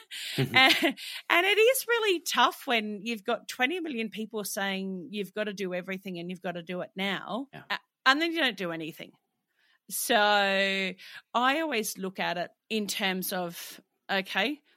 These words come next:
Speaker 2: what's the customer journey? So where do you, uh, how are you raising awareness? So I put in four, four columns. Um, what are the marketing things that you're doing to raise awareness? Um, so it could be advertising,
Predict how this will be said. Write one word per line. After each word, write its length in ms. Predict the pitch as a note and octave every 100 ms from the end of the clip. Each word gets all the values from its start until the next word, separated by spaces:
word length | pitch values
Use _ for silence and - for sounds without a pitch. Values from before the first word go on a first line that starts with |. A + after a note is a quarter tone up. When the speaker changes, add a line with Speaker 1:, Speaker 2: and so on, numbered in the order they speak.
| _
Speaker 2:
what's 280 | A#3 B3+ -
the 80 | C#4+
customer 460 | B3 A#3 - G#3
journey? 460 | G3 F#3+ E3+ E3+ F3+ _
So 440 | - G3+ F#3+ G3 F#3+ - - - - _
where 460 | G#3+ A3 B3+ C#4
do 160 | D4+ C#4
you, 520 | B3+ A3+ G#3 G3 F#3 - _ _ _ _ _
uh, 200 | F#3+ F3+ -
how 320 | - A#3 C4
are 60 | D#4+
you 160 | C#4 G#3
raising 400 | F#3+ F#3+ F#3+ F#3
awareness? 480 | E3+ E3+ F#3 D#4
So 140 | - E4+
I 140 | E4+
put 280 | F4 - A3+
in 140 | A3 G3
four, 600 | - G#3+ G3+ G3 G3 F#3+ _ _
four 200 | B3+ A#3+
columns. 520 | - F#3 E3 D#3+ - - - - - - -
Um, 280 | - F#3 - _ _ _ _ _
what 260 | - A#3 C4+
are 60 | D#4
the 100 | C4
marketing 440 | G3+ G3+ F#3+ F#3
things 240 | F#3 F3+
that 120 | - -
you're 100 | F#3+
doing 260 | F3+ E3+
to 120 | F3 E3+
raise 240 | F3 F3
awareness? 640 | F3 E3+ E3 - - - - _ - - -
Um, 200 | D#3 D#3+
so 120 | F3 G3
it 60 |
could 140 | - -
be 200 | G2+ -
advertising, 1400 | B3+ A3 A#3+ - A#3+ G#3+ G#3+ G3+ G#3 G3+ G3+ G3 F3+